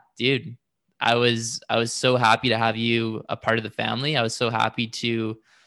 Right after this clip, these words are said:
play a role in your transformation physically, but also your development mentally and spiritually.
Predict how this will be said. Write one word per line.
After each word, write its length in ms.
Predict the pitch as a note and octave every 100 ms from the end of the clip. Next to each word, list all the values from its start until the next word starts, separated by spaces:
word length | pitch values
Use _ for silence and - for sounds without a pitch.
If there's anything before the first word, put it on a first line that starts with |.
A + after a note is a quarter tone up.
| _ _ _ _ _ _ _ _ _ _ _
play 260 | - C#3 C#3+
a 60 |
role 640 | B2 A2 A2 A#2+ D3 F3 F3+ - _ _
in 180 | B2 B2
your 840 | A#2+ A#2 A#2 A#2 A#2 A2+ A2 A2+ _ _ -
transformation 760 | - B2 B2+ C3 A#2+ A#2 B2
physically, 560 | A2+ A#2 A2 B2 - C#3+
but 140 | B2
also 260 | A2+ A#2+ -
your 160 | A2+ A2+
development 640 | A2 A2 A2 - A2+ G#2+
mentally 460 | A2 A2+ A#2+ A#2+ A#2+
and 120 | A2
spiritually. 720 | - A2 A2+ - C3 D3+ E3+